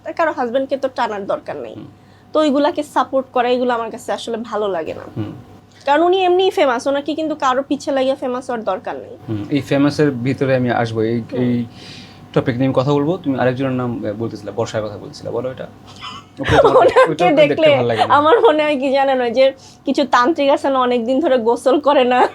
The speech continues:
Speaker 1: <laughs> তারপরে
Speaker 2: হুম।
Speaker 1: ভুডু জাদু করে, তারপরে হচ্ছে মানে কালা জাদুকর, ওনারে দেখলে
Speaker 2: হুম।
Speaker 1: আমার exactly মনে হয় উনি কালা জাদুকর।
Speaker 2: হুম।
Speaker 1: উনি অনেকদিন ধরে গোসল করে না, এইটাই মনে হয়।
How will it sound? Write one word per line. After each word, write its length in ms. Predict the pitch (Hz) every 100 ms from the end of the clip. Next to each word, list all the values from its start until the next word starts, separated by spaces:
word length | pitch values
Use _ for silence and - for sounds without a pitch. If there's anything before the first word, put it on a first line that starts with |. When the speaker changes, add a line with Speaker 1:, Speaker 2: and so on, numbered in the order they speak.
| -
Speaker 1:
<laughs> 200 | 339 -
তারপরে 720 | 330 349 415 415 302 269 285 - 508 - 285 - 587
Speaker 2:
হুম। 160 | 349 240
Speaker 1:
ভুডু 320 | 392 294 285
জাদু 360 | 240 262 262 254
করে, 400 | 269 247 240 - - - - -
তারপরে 380 | 226 233 247 240
হচ্ছে 680 | 214 - - 247 233 214 - - 311
মানে 160 | 359
কালা 340 | 320 403 359 339
জাদুকর, 480 | 311 262 320 240
ওনারে 260 | 247 285 294
দেখলে 280 | 269 - 277
Speaker 2:
হুম। 80 | 285
Speaker 1:
আমার 140 | 294 -
exactly 680 | 240 240 - 320 311 339 294
মনে 180 | 269
হয় 120 | 320 269
উনি 140 | 254
কালা 260 | 285 285 254
জাদুকর। 480 | 254 262 262 285 480 -
Speaker 2:
হুম। 120 | 294 - - 269
Speaker 1:
উনি 180 | 294
অনেকদিন 420 | 285 - 330 370 392
ধরে 220 | - 494
গোসল 480 | 392 453 - - 466 -
করে 240 | - 311 339
না, 160 | 427
এইটাই 280 | 320 294 302
মনে 240 | 285 277
হয়। 120 | 254